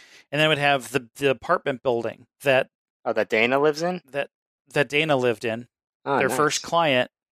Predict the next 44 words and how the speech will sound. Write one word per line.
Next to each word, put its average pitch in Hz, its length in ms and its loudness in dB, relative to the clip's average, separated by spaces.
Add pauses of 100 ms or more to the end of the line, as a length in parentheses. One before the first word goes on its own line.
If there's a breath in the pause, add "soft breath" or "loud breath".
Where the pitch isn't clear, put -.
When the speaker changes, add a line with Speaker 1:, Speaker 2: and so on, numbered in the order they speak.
Speaker 1:
the 147 80 2
one 143 140 0
that 156 180 0
paid 156 200 0
him 147 120 2
up 151 160 0
front 196 440 0
for - 180 -2
their 139 140 2
services. 135 760 0 (240)
Uh, 127 280 4
it, - 260 0
I 156 60 2
would 151 140 0
have 143 240 0
that. 131 420 0 (140)
Maybe 151 240 0
the 147 100 0
church - 460 0
that's 147 220 -2
next 147 240 -2
door. 156 160 0
So 156 160 0
for 151 160 -2
me, 208 200 0
it's 156 180 0
kinda 147 200 -2
like, 135 160 0
if 135 140 -6
I 202 40 2
wanted 185 280 -2
templates, 147 440 -2
I 139 40 2
wouldn't 170 220 -2
just 131 160 -6
want 131 160 0
one 135 180 2
building. 170 340 0 (220)
It 160 40 -2
would 156 140 2
need 180 160 2
to 180 80 -6
be 147 180 0
like 131 440 4